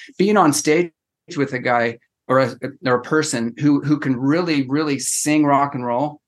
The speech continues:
you feel like it's real, you know? You don't know what it is, but you feel like it's real. So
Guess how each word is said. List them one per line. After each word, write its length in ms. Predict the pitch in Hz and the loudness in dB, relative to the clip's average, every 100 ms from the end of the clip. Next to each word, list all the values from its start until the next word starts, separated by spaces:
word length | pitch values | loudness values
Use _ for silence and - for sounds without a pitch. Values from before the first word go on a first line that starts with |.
| - | -6
you 200 | 139 160 | -4 -4
feel 380 | - 208 254 151 | -4 0 2 4
like 240 | 131 127 | 2 0
it's 180 | 139 135 | -2 -2
real, 420 | 127 214 208 - - _ - | 0 2 0 -4 -16 _ -2
you 140 | 143 | 0
know? 400 | 131 139 196 196 _ - | 2 0 -4 -10 _ -10
You 280 | 120 170 | -4 0
don't 140 | 202 208 | 2 4
know 120 | 196 | 4
what 220 | 175 180 | 4 4
it 120 | 208 | 4
is, 280 | 202 220 220 | 2 0 -2
but 180 | 165 - | -4 -4
you 100 | 151 | -6
feel 260 | 160 165 156 | -2 0 2
like 200 | 143 143 | 0 -2
it's 180 | 139 | -6
real. 280 | 139 147 123 | -2 0 0
So 300 | - 147 139 | 0 0 -2